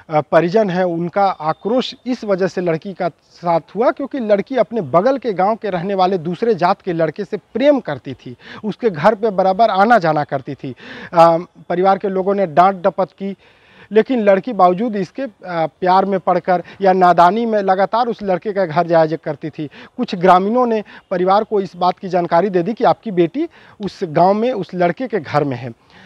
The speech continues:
इसके बाद आक्रोशित, अ, अ, जो परिजन थे वो अपने सगे संबंधियों को लेकर तकरीबन पन्द्रह बीस की संख्या में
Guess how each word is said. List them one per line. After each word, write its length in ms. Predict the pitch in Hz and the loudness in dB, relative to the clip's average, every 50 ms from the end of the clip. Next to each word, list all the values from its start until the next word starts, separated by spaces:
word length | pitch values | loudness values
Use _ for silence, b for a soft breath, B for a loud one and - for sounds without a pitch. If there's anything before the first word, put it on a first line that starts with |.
| b b | b b
इसके 220 | 190 165 - - 202 | -12 -6 -4 -2 2
बाद 220 | 185 190 190 185 | 2 2 4 4
आक्रोशित, 600 | 185 180 - - 196 196 180 - 240 220 - - | 2 0 0 -2 -4 -6 -4 -6 -8 -8 -6 -8
अ, 100 | 202 175 b b b b b b - | -8 -8 b b b b b b -2
अ, 640 | 170 165 160 156 165 - _ _ _ - 165 151 151 | 0 0 0 0 -4 -10 _ _ _ -10 -6 -6 -4
जो 140 | 151 170 151 | -4 -4 -2
परिजन 480 | - - 180 185 202 185 233 226 220 | 0 2 2 2 2 2 2 0 0
थे 140 | - - 202 | 0 -2 -2
वो 120 | 190 190 | 2 2
अपने 260 | 180 165 - 202 202 185 | 2 2 2 -2 -6 -4
सगे 300 | - 202 175 190 214 196 | -4 -4 -2 -2 -2 -2
संबंधियों 520 | - 190 180 180 180 180 185 196 220 214 | -2 -4 -2 -2 -2 -2 -2 -2 -2 -2
को 120 | - - | -2 -2
लेकर 260 | 185 185 185 180 196 - | -4 -2 -2 -2 -2 -4
तकरीबन 420 | - 180 - 180 185 185 214 202 | -4 -6 -6 -4 -2 -2 -2 -2
पन्द्रह 300 | - - 180 180 202 208 | -4 -4 -4 -2 -2 -2
बीस 180 | 180 190 180 - | -2 -2 -4 -6
की 80 | 202 | -6
संख्या 340 | 170 - 175 165 - 202 190 | -6 -4 -4 -2 -2 -2 -2
में 180 | 196 196 226 | -2 -2 -4